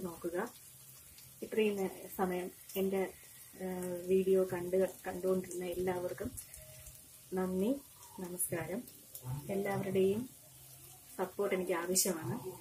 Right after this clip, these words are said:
ഈ വീഡിയോ ഇഷ്ടമായെങ്കിൽ എല്ലാവരും ലൈക്ക് ചെയ്യുക, ഷെയർ ചെയ്യുക, കമന്റ് ചെയ്യുക. അങ്ങനെ നമ്മുടെ കണവത്തോരൻ റെഡിയായി കഴിഞ്ഞു. വളരെ സ്വാദിഷ്ടമായ ഒരു തോരൻ്റെ റെസിപ്പിയാണിത്.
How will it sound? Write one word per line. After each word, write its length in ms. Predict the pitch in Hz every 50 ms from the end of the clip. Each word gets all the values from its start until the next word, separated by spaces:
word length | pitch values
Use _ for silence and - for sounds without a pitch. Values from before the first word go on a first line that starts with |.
| - - - - - - -
ഈ 80 | 226 226
വീഡിയോ 300 | 214 220 214 214 220 208
ഇഷ്ടമായെങ്കിൽ 640 | 196 190 - - 208 202 196 190 185 185 185 185 185
എല്ലാവരും 380 | 180 180 190 185 185 190 185 180
ലൈക്ക് 260 | 180 180 180 185 -
ചെയ്യുക, 320 | 214 185 170 - - 190 208 233 - - - - - - - - - - - -
ഷെയർ 340 | - - 226 196 190 196 202
ചെയ്യുക, 340 | 202 196 180 180 185 208 262 - - - - - - - - - - -
കമന്റ് 280 | - 214 196 202 202 196
ചെയ്യുക. 120 | 196 175 - - - - - - _ _ _ _ _ _ _ - - - - - - - - _ _ _ - - - - - _ - - - - _ _ - _ _ _ _
അങ്ങനെ 260 | - 208 214 220 226 220
നമ്മുടെ 320 | 214 202 202 208 214 226 220 220 - - _ _
കണവത്തോരൻ 640 | - 208 202 202 208 220 214 - 208 208 208 208 208 202
റെഡിയായി 480 | 190 185 185 190 214 214 202 190 202
കഴിഞ്ഞു. 420 | 196 - 180 170 170 175 180 214 262 269 - - _ _ _ -
വളരെ 400 | 196 196 190 196 208 214 233 254
സ്വാദിഷ്ടമായ 920 | 247 - 226 202 190 190 185 202 208 - - 226 214 208 196 190 190 185 185 196 233 - - - _ _ _ _ _ _ _ _ _ _ _ _
ഒരു 180 | 196 202 214 214 -
തോരൻ്റെ 520 | 208 190 185 190 196 202 202 208 202 208 208 - -
റെസിപ്പിയാണിത്. 840 | 196 190 190 - 226 226 - 233 214 180 170 170 170 165 165 175